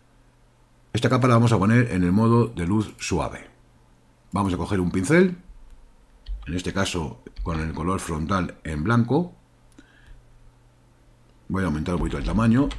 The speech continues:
y vamos a pintar la zona de la cara. Esto ya veis que, que bueno, es, es laborioso y se tarda un poquito, pero bueno, luego los resultados, pues, suelen ser bastante buenos. He dicho luz suave y es en el modo color,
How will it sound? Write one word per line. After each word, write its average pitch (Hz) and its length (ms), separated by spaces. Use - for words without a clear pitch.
y 92 60
vamos 120 240
a 117 100
pintar 117 440
la 87 120
zona 101 260
de 80 100
la 58 120
cara. - 280
Esto 110 260
ya 113 140
veis 123 340
que, 85 460
que 90 80
bueno, 85 300
es, 98 300
es 101 160
laborioso 120 800
y - 80
se 95 80
tarda 104 220
un 87 80
poquito, 131 340
pero 92 180
bueno, 76 260
luego 104 200
los 92 140
resultados, 107 640
pues, 76 160
suelen 76 320
ser 101 340
bastante 78 400
buenos. 50 460
He 110 100
dicho 113 220
luz 107 160
suave 113 480
y 107 120
es 101 100
en 98 80
el 85 100
modo 92 280
color, 69 260